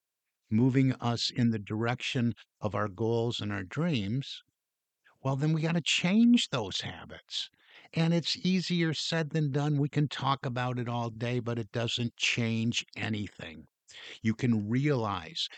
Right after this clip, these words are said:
that you have internal programming, that you have a multitude of paradigms and a multitude of habits that are in control of your behavior. You can have that understanding and that knowing and that knowledge,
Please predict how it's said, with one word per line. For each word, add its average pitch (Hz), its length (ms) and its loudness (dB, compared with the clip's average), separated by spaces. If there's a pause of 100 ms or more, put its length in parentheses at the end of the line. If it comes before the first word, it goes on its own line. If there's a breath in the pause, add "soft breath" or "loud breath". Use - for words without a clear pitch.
(120 loud breath)
that 107 200 -4
you 110 140 2
have 98 300 -2
internal 95 540 -4
programming, 85 720 -6
that 90 180 -6
you 104 140 -2
have 95 220 -6
a 98 60 -2
multitude 104 760 0
of 95 160 -6
paradigms 90 680 -4
and 92 100 -6
a 95 40 -4
multitude 107 800 0
of 95 140 -4
habits - 680 -6 (640 loud breath)
that 98 260 -2
are 98 140 -2
in 98 220 -2
control 98 640 -4
of 87 200 -6
your 90 240 -4
behavior. 90 540 -6
You 104 180 -8
can 120 140 -4
have 123 720 -2
that 113 260 -2
understanding 113 1120 0
and 101 220 0
that 101 200 -2
knowing 107 600 2
and 98 100 0
that 98 220 -2
knowledge, 110 760 2